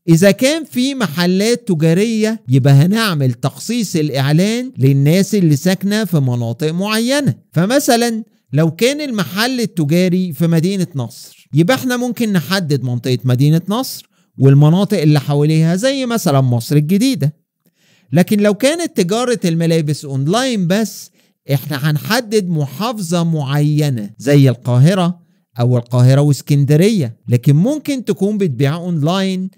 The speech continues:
لكن الهدوم اللي انت بتبيعها دي brand عالمي وأسعاره غالية، ففي الحالة دي في ناس في مناطق معينة مش هيكون عندهم الإمكانيات المادية إن هم يشتروا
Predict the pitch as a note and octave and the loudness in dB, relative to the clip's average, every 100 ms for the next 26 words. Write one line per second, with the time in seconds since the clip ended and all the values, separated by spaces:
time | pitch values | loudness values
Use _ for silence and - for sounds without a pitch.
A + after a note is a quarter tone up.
0 | _ _ _ G3+ D4+ D4+ C4+ B3+ A3+ - | _ _ _ 0 0 0 -4 -6 -8 -4
1 | D#3 D3+ D3+ G#3 C#4+ C#4+ A#3+ B3 - F#3+ | 4 6 6 4 -2 -2 -2 0 0 0
2 | D#3+ G#3+ A#3 G3+ F3+ A3 - A2+ A2+ D#3 | 2 0 2 0 0 -4 -8 -6 -2 0
3 | G#3+ A3+ D#3+ C3 B2+ C3+ C#3 D3+ C3 F#2 | 0 -2 -2 0 2 4 4 4 0 -6
4 | - _ _ _ _ A#2 C3 B2 C#3 B2 | -14 _ _ _ _ 0 0 2 -2 0
5 | F3+ A#3 A3+ E3 F3+ F#3 E3 F3 E3+ _ | 0 2 2 4 4 4 4 0 -4 _
6 | _ - E3 A#3 G#3 C4+ D4+ B3+ G#3 B3 | _ -2 2 2 0 0 0 0 0 -4
7 | - _ - B3+ C4+ A3 A#3 A#3 - E3 | -6 _ -6 -4 -2 -2 -2 -2 -2 0
8 | D#3 G3 A#3 A3 F3+ D#3+ E3 E3+ F3+ F#3 | 0 -2 -2 -4 -4 -2 0 0 0 -2
9 | F3+ _ _ - E3+ G3 G#3+ G#3+ D4 C#4 | -6 _ _ -6 -4 0 -2 -2 -4 -4
10 | A#3 C4 A#3+ G3+ E3+ E3+ E3+ E3+ F#3 A3+ | -2 -2 -2 -2 -4 0 0 0 -2 -2
11 | B3 G3+ F3+ F3 D#3 G#3+ B3+ D3+ F#2 C3 | -2 -2 0 -2 0 -2 0 -2 -2 -4
12 | C#3+ D#3 C#3 A#2+ - F#3+ G3 F#3+ | -2 0 -2 -2 -2 0 2 2